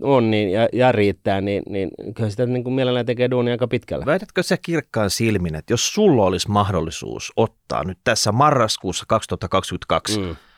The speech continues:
Speaker 2: tämä, tästä ja nämä kovat indeksikorotukset,
Speaker 1: Niin.
Speaker 2: sä et otta sitä?
Speaker 1: Ei, kyllä mä totta kai ottaisin, kun toi on ihan järkevä homma, mutta mä painaisin kyllä duunia sinne seiskyt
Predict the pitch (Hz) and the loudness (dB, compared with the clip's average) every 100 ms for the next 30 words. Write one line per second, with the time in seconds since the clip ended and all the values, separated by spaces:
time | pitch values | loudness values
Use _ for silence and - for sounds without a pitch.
0 | _ _ _ _ _ _ 110 95 76 - | _ _ _ _ _ _ 0 0 -2 -8
1 | _ _ _ _ _ _ _ _ - 95 | _ _ _ _ _ _ _ _ -2 -2
2 | - 98 98 104 98 - - - _ _ | 0 0 2 2 0 -4 -20 -20 _ _
3 | _ - 123 104 - 117 98 90 85 80 | _ 0 2 2 2 0 0 -2 -2 -4
4 | - - - - 123 - 139 123 113 - | -8 -16 -16 -8 0 2 2 2 0 -4
5 | - - - - - 320 185 196 190 180 | -8 -10 -14 -18 -8 -2 0 4 4 4
6 | 202 196 185 196 185 - 104 101 113 135 | 0 -2 -4 -2 -2 0 0 0 0 2
7 | 131 135 139 139 139 107 101 98 104 98 | 2 2 0 2 2 0 -2 0 0 0
8 | 101 104 123 151 127 110 107 123 127 135 | -2 -2 0 0 0 0 -2 -2 0 2
9 | 110 98 113 104 113 113 - 120 - | 0 0 -2 -4 -6 -8 0 0 0